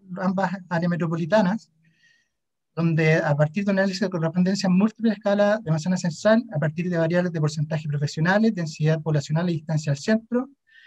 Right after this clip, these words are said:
se pudieron, se pudo de-, em, resumir las ambas áreas metropolitanas a partir de cinco clústeres que de alguna manera describen los procesos también recientes de neoliber-,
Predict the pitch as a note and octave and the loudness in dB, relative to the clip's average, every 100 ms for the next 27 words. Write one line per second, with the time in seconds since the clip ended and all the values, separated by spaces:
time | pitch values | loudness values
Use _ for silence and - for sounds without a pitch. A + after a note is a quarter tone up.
0 | - - _ - E3 E3 F3+ G3 G3+ A3 | -20 -20 _ -8 -4 0 2 4 2 0
1 | - - D#3 - F#3+ G3 G3 F#3 F#3 D#3+ | -6 -12 -10 -4 -2 0 0 -2 -2 2
2 | D3 C#3+ C3+ C3+ B2+ D3 - _ _ _ | 4 4 2 0 -2 -6 -14 _ _ _
3 | _ _ D#3 D#3 F3+ G3 G#3 G3+ E3 D#3+ | _ _ -4 0 0 2 0 0 0 -2
4 | F3 F3 F3+ E3+ F3 E3+ E3 D#3+ E3 F3+ | -2 -2 -2 -2 -2 -2 -2 -2 -2 -2
5 | E3+ D#3 F3 E3 D#3 G#3+ A3 A3+ A3+ A#3 | -2 -6 -8 -8 -4 -2 0 0 0 2
6 | A3+ - E3+ F3+ F3+ F#3 G3 G3 D#3+ D3+ | 0 -2 -2 0 0 0 0 -2 -2 -4
7 | - G3+ G3+ G#3 A3 F#3 D#3 F3 D#3 F3+ | -2 0 2 2 0 -4 -8 -6 -6 -6
8 | F3+ F3+ F3 F#3 F3+ D3+ F3+ F3+ - F3 | -6 -4 0 0 -2 -4 -4 -4 -6 -8
9 | - E3 E3 D#3+ D#3+ E3 | -4 -2 0 -2 -2 -6